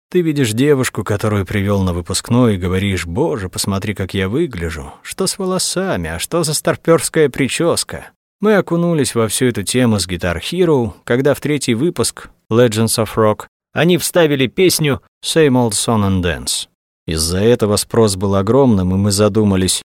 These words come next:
«Хм, а что, если первый выпуск этой игры, полностью основанной на одной группе,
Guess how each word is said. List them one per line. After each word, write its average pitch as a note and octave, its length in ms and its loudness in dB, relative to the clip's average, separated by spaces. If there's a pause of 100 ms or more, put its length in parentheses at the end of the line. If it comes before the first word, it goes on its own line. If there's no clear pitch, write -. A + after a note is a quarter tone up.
(140)
«Хм, E2 260 0 (280)
а A#2 160 2
что, G#3 240 0
если G#3 320 2
первый D#3+ 400 4
выпуск D3 400 0
этой B2+ 280 2
игры, D#3+ 260 2
полностью E3 640 2
основанной B2 500 2
на A2 160 2
одной A2 300 2
группе, F3+ 500 0